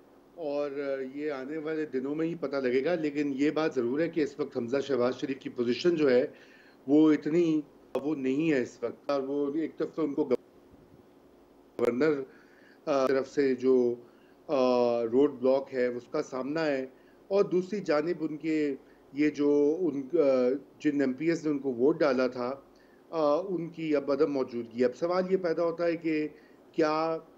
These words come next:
इन तमाम, अ, डीसीट होने वाले एमपीएस के बाद, अ, क्या सिचुएशन बनती है, किसकी अक्सरियत, अ, बाकी रहती है, वो भी देखना बाकी है, वो आने वाले दिनों में ही पता लगेगा।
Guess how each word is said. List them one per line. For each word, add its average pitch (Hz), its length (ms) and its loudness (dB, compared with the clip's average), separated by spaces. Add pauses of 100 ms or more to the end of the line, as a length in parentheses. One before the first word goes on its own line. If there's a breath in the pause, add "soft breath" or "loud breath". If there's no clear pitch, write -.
(300)
इन 170 120 -4
तमाम, 147 500 -2
अ, 139 380 0
डीसीट 156 480 -6
होने 131 180 0
वाले 139 320 2
एमपीएस 143 400 -2
के 147 120 -4
बाद, 127 320 0
अ, - 120 -16 (840 loud breath)
क्या 156 200 -2
सिचुएशन 139 560 -8
बनती 139 300 -6
है, 147 140 4
किसकी 156 400 -6
अक्सरियत, 151 540 -2
अ, 131 160 4
बाकी 123 340 -4
रहती 131 340 -2
है, 147 420 0 (360 loud breath)
वो 202 140 6
भी 190 140 0
देखना 160 340 -4
बाकी 131 360 -8
है, 170 160 2
वो 180 240 2
आने 156 200 0
वाले 170 260 0
दिनों 147 260 -2
में 175 120 -2
ही 160 100 -2
पता 151 220 -4
लगेगा। 139 480 0